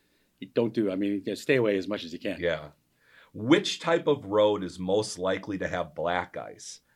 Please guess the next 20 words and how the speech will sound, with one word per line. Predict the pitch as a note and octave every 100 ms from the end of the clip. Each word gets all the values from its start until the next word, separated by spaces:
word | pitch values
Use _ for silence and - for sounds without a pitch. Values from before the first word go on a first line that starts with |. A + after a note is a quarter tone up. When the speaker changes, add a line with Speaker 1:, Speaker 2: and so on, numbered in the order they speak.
| _
Speaker 2:
Highways, | - A2+ B2+ C#3 C3+ C3 B2 - - _ _ _
residential | F2 A2 A#2+ A#2+ A#2 A2+ G2
roads, | F#2 F#2 F2+ F2 E2 -
or | E2 E2
bridges | D2+ E2+ F#2 F#2+ F#2+
and | E2 D#2
overpasses? | D#2 D2 D2+ D#2 B1 - - - _
Speaker 1:
Bridges | A#2+ B2+ G2
and | F#2+
overpasses. | F#2 E2+ F2 D#2 E2
Speaker 2:
Yeah, | C#2+
that's | D2+ D2
right. | E2 G#2
That | D#3+
was | -
kind | A#2+ F#2+
of |
an | E2+
easy | D#2 D#2+ E2
one. | D2